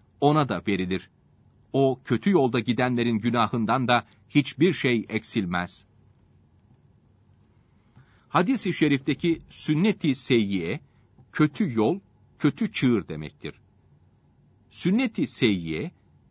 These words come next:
bid'at-i seyyiye demektir. Alimler, minare gibi güzel işlere bid'at-i hasene demişlerdir. İmam-ı Rabbani Hazretleri ise, minare, kitap, mektep gibi güzel işlere bid'at-i hasene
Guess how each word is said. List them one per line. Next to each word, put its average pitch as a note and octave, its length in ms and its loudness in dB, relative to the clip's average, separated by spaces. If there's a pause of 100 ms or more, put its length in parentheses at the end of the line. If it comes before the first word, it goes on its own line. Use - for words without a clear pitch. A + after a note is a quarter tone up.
(100)
bid'at-i F3+ 540 -4
seyyiye C3 640 2 (100)
demektir. D2+ 500 -8 (800)
Alimler, G2 580 0 (380)
minare E3+ 420 4
gibi A2+ 300 -2
güzel C#3 300 0
işlere G2+ 460 -6 (280)
bid'at-i E3+ 500 0
hasene D3 500 -2
demişlerdir. D2+ 760 -10 (840)
İmam-ı A#3 340 2
Rabbani F3+ 440 0
Hazretleri F#2 600 -4
ise, E3+ 260 -6 (320)
minare, C3 560 -2 (280)
kitap, G2 400 -2 (320)
mektep C#3+ 520 -2
gibi F#2+ 220 -4
güzel C3+ 340 0
işlere G2 440 -6 (340)
bid'at-i E3+ 460 0
hasene F2+ 500 -4